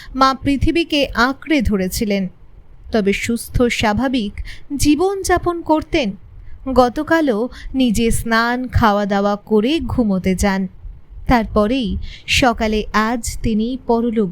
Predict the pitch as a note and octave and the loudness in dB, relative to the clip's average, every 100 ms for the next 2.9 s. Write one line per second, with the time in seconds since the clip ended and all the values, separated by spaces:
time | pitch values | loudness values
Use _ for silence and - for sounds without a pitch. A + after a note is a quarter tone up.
0 | F#3 G3 F#3 F#3+ F#3 G3 G3 G3 F#3+ - | 0 2 2 -2 0 0 0 -4 -6 -14
1 | - - - - F#4 G4+ G4 F4+ D4+ D#4 | -18 -18 -20 -2 2 2 2 2 2 0
2 | F#4 F#4 F4 B3+ G3 G3 A#3 F#3+ F#3 | -2 -2 0 0 0 -2 -2 -2 -4